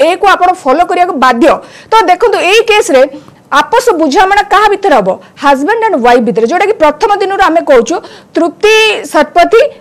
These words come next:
plus ବାବୁଶାନ, ତାଙ୍କର marital ଲାଇଫରେ କେମିତି ଆପୋଷ ବୁଝାମଣା ହେଇକି ତାଙ୍କର ଯୋଉ marital life ଅଛି, ସିଏ କେମିତି ଶାନ୍ତି ସମାଧାନ ହେଇକି ନିଜ ଘରଟା କେମିତି ରଖିପାରିବେ, ଆଉ ତାଙ୍କ ପୁଅର ଯୋଉ ଇଏ, ସେଇଟା, that is called the ଆପୋଷ ବୁଝାମଣା। କେବଳ ବାବୁଶାନ ଆଉ ତାଙ୍କ wife,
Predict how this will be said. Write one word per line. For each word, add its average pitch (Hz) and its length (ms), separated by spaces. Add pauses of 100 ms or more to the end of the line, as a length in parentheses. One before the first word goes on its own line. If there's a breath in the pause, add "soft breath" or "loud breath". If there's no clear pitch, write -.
plus 392 220
ବାବୁଶାନ, 254 600
ତାଙ୍କର 320 500
marital 359 420
ଲାଇଫରେ 359 380
କେମିତି 330 280
ଆପୋଷ 311 340
ବୁଝାମଣା 311 440
ହେଇକି 285 300
ତାଙ୍କର 330 440
ଯୋଉ 339 120
marital 294 460
life 269 220 (120)
ଅଛି, 208 220 (340 loud breath)
ସିଏ 403 200
କେମିତି 392 440
ଶାନ୍ତି 311 480
ସମାଧାନ 294 520
ହେଇକି 349 220
ନିଜ 311 220
ଘରଟା 277 380
କେମିତି 311 300
ରଖିପାରିବେ, 269 600 (340 loud breath)
ଆଉ 269 140
ତାଙ୍କ 302 220 (180)
ପୁଅର 330 260
ଯୋଉ 302 220
ଇଏ, 262 180 (100)
ସେଇଟା, 392 260
that 330 220
is 392 120
called 349 320
the 466 100 (300)
ଆପୋଷ 320 320
ବୁଝାମଣା। 254 380
କେବଳ 320 400
ବାବୁଶାନ 320 580 (360 loud breath)
ଆଉ 269 100
ତାଙ୍କ 302 220
wife, 269 440